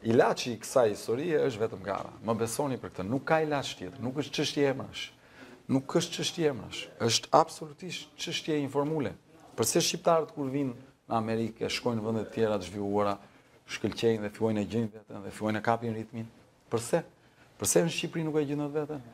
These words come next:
Se s'ka mundësi, se s'ka një sistem që garanton garën, po ka një sistem të mikut, të shokut, të paras,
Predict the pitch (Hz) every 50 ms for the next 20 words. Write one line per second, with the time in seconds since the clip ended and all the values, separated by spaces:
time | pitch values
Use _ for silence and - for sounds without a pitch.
0 | - - - - - 82 - - - - 170 165 160 170 151 135 - - 113 95
1 | 90 - - - - - - - - 123 139 147 147 - - 139 - - - 151
2 | 143 131 - 139 139 131 123 123 131 131 - 143 131 120 104 110 107 110 110 104
3 | 98 95 101 - - - - - 127 135 127 113 127 117 - 147 135 117 - 113
4 | 107 110 131 139 - 151 135 - - - - 131 127 127 - 127 - - - 110
5 | 101 107 - 143 - -